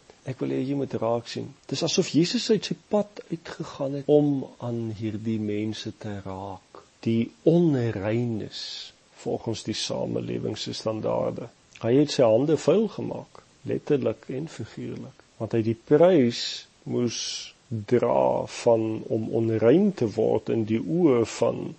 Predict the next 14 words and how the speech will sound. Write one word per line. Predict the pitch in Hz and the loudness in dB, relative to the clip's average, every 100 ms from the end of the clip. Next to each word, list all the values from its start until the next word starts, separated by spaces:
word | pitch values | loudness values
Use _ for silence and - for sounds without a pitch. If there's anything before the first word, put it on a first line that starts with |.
| _ | _
sy | - 113 113 | -8 -4 -2
mense. | 110 120 156 131 - 135 - _ | 2 4 4 2 -4 -12 -18 _
Maar | 110 107 | -10 -4
daardeur | 135 139 143 139 135 127 | -2 2 2 4 4 4
het | 120 120 | 2 2
hy | 113 104 | 2 0
vir | - 123 | -6 -2
sy | - 120 | 2 4
disippels | 117 - - 151 131 120 - - - - | 2 2 0 2 4 4 2 -8 -8 -2
prakties | 160 135 - 131 - | -2 -2 -2 -2 -2
gedemonstreer | 113 - 110 110 107 - - 113 - 131 - - | -6 -4 -4 -4 -6 -8 -10 -10 -10 -14 -16 -4
hoe | 117 | -2
om | 143 117 110 107 107 _ - | 0 0 0 -2 -6 _ -4
ander | 143 139 127 117 123 | 0 0 0 -2 -2